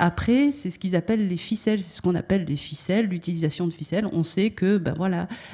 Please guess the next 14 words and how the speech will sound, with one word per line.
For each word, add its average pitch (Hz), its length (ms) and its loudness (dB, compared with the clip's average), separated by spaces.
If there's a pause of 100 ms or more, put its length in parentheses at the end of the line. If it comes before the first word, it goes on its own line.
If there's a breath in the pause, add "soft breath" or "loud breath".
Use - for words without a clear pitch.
(120)
euh, - 600 0
le, 147 140 0
le, 139 220 -2
il 160 100 -2
y 175 100 0
a 170 180 2
là 190 340 4
une 170 400 2
petite 165 360 -4
vanne, 175 240 2
un 160 100 6
petit 170 220 -6
décalage, 175 580 4
euh, 151 160 2